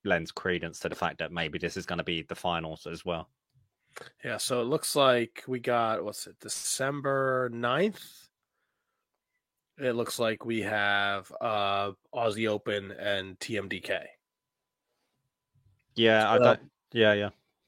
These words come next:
Speaker 2: And then Sonata Naito also main event that night against Archer and Suzuki, 'cause they also have two matches left where they'll see, um,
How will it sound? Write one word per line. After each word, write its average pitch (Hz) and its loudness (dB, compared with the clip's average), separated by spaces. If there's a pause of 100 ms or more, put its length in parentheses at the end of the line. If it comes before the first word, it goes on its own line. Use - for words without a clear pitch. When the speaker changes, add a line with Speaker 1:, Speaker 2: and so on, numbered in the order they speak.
(220)
Speaker 2:
And 127 -4
then 117 6
Sonata 131 8
Naito 123 4
also 113 4
main 117 0
event 110 -2
that 110 4
night 107 0
against 104 -2
Archer 117 0
and 101 -4
Suzuki, 104 -2 (240)
'cause 113 -10
they 165 12
also 135 10
have 113 2
two 131 -2
matches 104 -2
left 104 -4
where 110 -2
they'll 107 0
see, 101 -4 (580)
um, 101 0